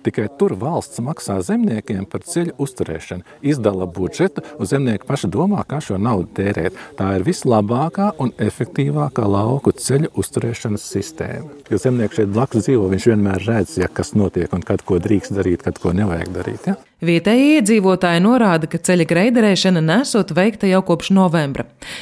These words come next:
Speaker 2: Ilgāk gaidīt vairs nav varējuši un ceļa sakopšanu ņēmuši savās rokās.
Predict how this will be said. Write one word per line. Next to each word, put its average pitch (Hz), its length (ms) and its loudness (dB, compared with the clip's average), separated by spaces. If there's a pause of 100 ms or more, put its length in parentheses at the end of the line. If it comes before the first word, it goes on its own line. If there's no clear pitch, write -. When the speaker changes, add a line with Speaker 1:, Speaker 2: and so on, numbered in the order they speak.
(100)
Speaker 2:
Ilgāk 320 320 4
gaidīt 226 380 6
vairs 156 260 2
nav 143 160 0
varējuši 151 600 2 (180)
un 165 80 4
ceļa 160 240 2
sakopšanu 214 720 2 (100)
ņēmuši 175 540 2
savās 147 420 0
rokās. 156 460 2